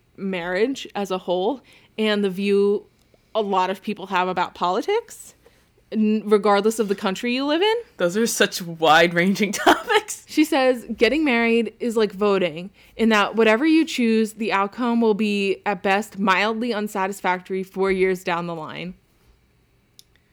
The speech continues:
Speaker 2: I feel like that's kinda sad.
Speaker 1: Yeah, but it's kinda true.
Speaker 2: I don't think so.
Speaker 1: I mean, like, in voting.
Speaker 2: Well, in voting, for sure.
Speaker 1: Yeah.
Speaker 2: A thousand percent.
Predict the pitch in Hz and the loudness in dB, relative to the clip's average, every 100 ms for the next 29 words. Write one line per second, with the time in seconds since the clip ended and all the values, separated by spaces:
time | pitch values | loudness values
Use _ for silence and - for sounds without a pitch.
0 | _ - - 311 254 220 208 - 220 202 | _ -18 -10 -2 -2 -2 -10 -8 -8 -8
1 | - 220 226 160 156 - _ - 302 381 | -6 -4 -2 -2 -4 -12 _ 2 6 6
2 | 392 302 349 - - - - - 370 - | 6 4 2 0 -16 -12 -12 -10 -10 -10
3 | - 392 - - _ _ _ - 214 311 | -14 -16 -16 -20 _ _ _ -14 -10 -8
4 | 359 226 180 - 202 185 339 427 _ - | -6 -6 -6 -4 -2 0 -2 -4 _ -20
5 | - 277 302 311 302 302 269 247 240 208 | -4 2 4 4 4 4 2 2 2 4
6 | 180 339 208 285 359 _ _ - _ 254 | 2 2 2 -2 -6 _ _ -20 _ 6
7 | 254 208 240 185 170 156 202 139 107 277 | 6 8 4 4 0 -2 2 4 8 8
8 | 233 202 175 170 147 - 165 101 | 8 6 4 0 -8 -4 -4 -4